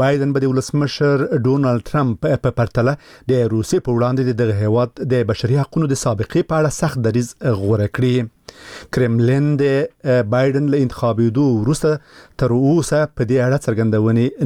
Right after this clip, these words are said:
نه دي کړې. منتخب ولسمشر بایدن په ځلونو په ګاونډیو د یرغل او د نورو هیوادونو په انتخاباتو کې د لاسوهنې په ګډون د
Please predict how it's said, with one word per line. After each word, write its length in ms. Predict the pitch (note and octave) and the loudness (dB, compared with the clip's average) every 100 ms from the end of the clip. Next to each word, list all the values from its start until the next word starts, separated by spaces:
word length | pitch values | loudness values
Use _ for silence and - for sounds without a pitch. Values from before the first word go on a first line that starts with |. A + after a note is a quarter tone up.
| B2 A#2 | 2 2
نه 80 | A2+ | 0
دي 140 | G2+ - | -2 -2
کړې. 240 | A2+ A#2 A#2+ - - - - | 2 2 0 -6 -20 -8 -2
منتخب 340 | A#2+ A#2+ A2+ | -2 0 0
ولسمشر 480 | A2+ A2+ B2 A2+ A#2+ | 0 0 -2 -2 -2
بایدن 480 | G#2 A#2+ B2 C3+ C#3 | 0 0 2 0 0
په 140 | B2 - D#3+ A2+ | -4 -8 -6 -2
ځلونو 340 | B2+ E3+ D3 | 0 2 0
په 360 | - A#2+ A#2 A#2+ | 0 0 0 0
ګاونډیو 520 | A#2+ G#2+ A2 A2 C3 A#2+ | 0 2 0 2 2 2
د 60 | |
یرغل 340 | A#2 G#2 G#2 E3+ | 0 0 0 0
او 100 | D#3+ | 0
د 140 | E3 | 0
نورو 200 | F3 F3 E3 | 2 2 2
هیوادونو 360 | D#3+ D3+ E3 | 0 0 -2
په 160 | D#3+ D#3 | 0 -2
انتخاباتو 420 | - D3+ D#3+ - | 0 -2 -2 -2
کې 120 | C#3+ | 0
د 80 | A#2+ | 2
لاسوهنې 420 | A2+ - G2+ C3+ C3+ | 0 0 0 0 0
په 40 | |
ګډون 260 | C3+ C3+ - - - | 0 0 -2 -6 -20
د 20 | - | -8